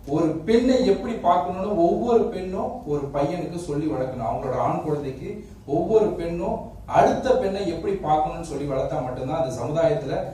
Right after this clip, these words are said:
பெண்களுக்கு எதிரான குற்றங்கள் கண்டிப்பா குறையும். அது இல்லைன்னா குறையவே குறையாது. So,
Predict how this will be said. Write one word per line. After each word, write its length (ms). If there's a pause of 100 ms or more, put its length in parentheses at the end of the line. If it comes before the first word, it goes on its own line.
(220)
பெண்களுக்கு 460
எதிரான 240
குற்றங்கள் 500
கண்டிப்பா 420
குறையும். 400 (420)
அது 200
இல்லைன்னா 400
குறையவே 380
குறையாது. 500 (280)
So, 500